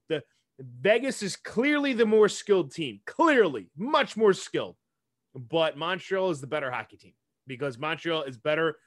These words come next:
at playing together the way they need to play. And hopefully, hopefully their coach, uh, Guillaume Ducharme, is okay after con-, testing positive for covid before game three.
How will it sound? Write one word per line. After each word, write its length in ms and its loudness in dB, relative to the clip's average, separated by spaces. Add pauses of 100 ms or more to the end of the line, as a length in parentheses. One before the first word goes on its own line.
(120)
at 160 -10
playing 320 -10
together 520 -8 (180)
the 80 -8
way 160 -4
they 140 -8
need 180 -14
to 60 -20
play. 380 -6 (340)
And 300 -8
hopefully, 460 -4
hopefully 300 -8
their 180 -8
coach, 360 -8
uh, 120 -6
Guillaume 340 -8
Ducharme, 540 -4 (240)
is 120 -12
okay 340 0
after 180 -6
con-, 240 -12 (240)
testing 320 -6
positive 440 -6
for 80 -20
covid 420 2 (260)
before 280 -4
game 300 -8
three. 320 -2